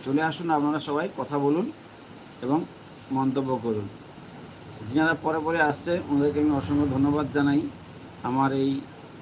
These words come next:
লাইভ শো দেখার জন্য এবং এই লাইভ শোতে এসে আমার সঙ্গে কথা বলার জন্য, মত বিনিময় করার জন্য। আপনারা সবাই চলে আসুন আমার এই লাইভ শোতে এবং আপনারা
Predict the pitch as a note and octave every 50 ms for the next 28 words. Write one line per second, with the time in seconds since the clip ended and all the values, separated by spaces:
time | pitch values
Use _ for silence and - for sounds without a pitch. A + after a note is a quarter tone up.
0 | - - C#3 C#3 B2+ B2+ B2 - - - C3 A2 - - B2+ A2+ A#2 B2+ B2 A2+
1 | A2+ C3 C3 C3+ C#3 D3+ F3 - - - - - - - - - - - - -
2 | - - A#2+ A#2+ C3 C3 C3 B2+ A#2+ - - - - - - - C3 B2 B2 B2
3 | B2 B2 B2 A2+ - - A#2+ A2+ C#3 C3 B2+ A#2+ - D3+ D#3+ F#3+ - - - -
4 | - - - - - - - - - - - - - - - - - - - -
5 | - A2+ A#2+ A#2 A2 B2+ C3 C3 C3+ C#3+ C#3 B2+ A2+ B2+ A#2+ A#2+ A#2 A#2 A2+ G#2+
6 | A2 A2+ A2 A2 G#2+ G#2+ G#2+ G#2+ - - - - - - - - - - - -
7 | - - - - - - - - - - - - B2 B2+ C3+ D3 E3+ - - -
8 | - B2 A#2+ B2 B2+ B2+ B2 B2 A#2+ G#2+ A#2 A#2+ A2+ A2 G#2 - A2+ A2 A2 G#2+
9 | - - - - - A#2+ A#2+ C3 C#3 C3+ C#3 C#3+ C#3 D3 C#3+ - C#3+ B2+ C3+ C#3
10 | C#3 C#3+ C#3+ F3 F3+ A3+ D#4 D#4 - - - - - - - - - - - -
11 | - B2 B2+ B2 B2+ B2+ B2 A#2+ A#2+ B2 A2+ A2 - C3 - - E3 A3 B3+ -
12 | - - - - - - - - - - - - - - A#2 A#2 B2 C#3 D3 D3
13 | D3 - - A#2+ A#2+ A#2+ B2+ B2+ C#3 E3+